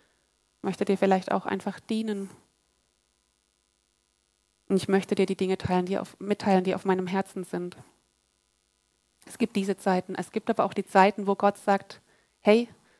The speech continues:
lass uns gemeinsam zu deinem Nachbarn gehen und ihn ermutigen. Der ist grad so down. Lass uns mal die Person anrufen. Oder lass uns gemeinsam,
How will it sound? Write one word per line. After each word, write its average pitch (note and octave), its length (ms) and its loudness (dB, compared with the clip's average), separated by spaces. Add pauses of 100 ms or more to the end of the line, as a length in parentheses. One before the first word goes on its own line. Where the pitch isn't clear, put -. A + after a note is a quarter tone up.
(420)
lass - 160 6
uns G#3+ 160 -6
gemeinsam G3+ 720 0
zu G#3+ 100 -4
deinem G#3 240 6
Nachbarn G3+ 460 2
gehen F3+ 340 -2 (720)
und G3+ 100 -2
ihn A3 120 0
ermutigen. G3+ 640 -2
Der F#3+ 100 -4
ist F#3+ 140 -10
grad G3 180 -2
so G3 100 -2
down. F#3 440 0 (1900)
Lass G3 160 6
uns G#3 160 -8
mal G3+ 280 4 (200)
die G#3 60 -8
Person G3+ 420 -2
anrufen. F#3+ 580 -6 (2000)
Oder G3 140 4
lass G3 160 2
uns F#3+ 140 -8
gemeinsam, F#3+ 520 0